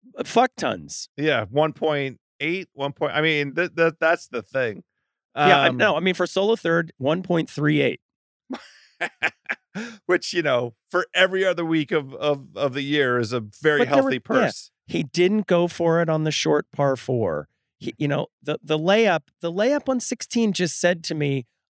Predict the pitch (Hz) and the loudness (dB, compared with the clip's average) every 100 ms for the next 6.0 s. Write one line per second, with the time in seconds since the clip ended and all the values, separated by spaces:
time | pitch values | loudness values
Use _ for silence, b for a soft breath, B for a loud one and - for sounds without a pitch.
0 | _ 160 151 - 165 165 170 160 143 139 | _ -2 0 0 2 4 4 2 2 4
1 | 139 123 113 120 117 113 123 - 135 135 | 4 4 4 4 2 0 -4 0 2 2
2 | 131 113 131 120 156 123 - 120 110 117 | -2 -2 -2 0 0 0 0 2 2 0
3 | 101 B B B B _ 131 131 - 127 | -4 B B B B _ 2 2 0 -2
4 | 147 127 135 - 113 117 123 131 123 120 | -4 -2 -4 -2 -2 0 0 0 -2 -6
5 | - _ 120 123 120 120 - - 123 90 | -10 _ -4 -4 -6 -10 -12 -6 -4 -4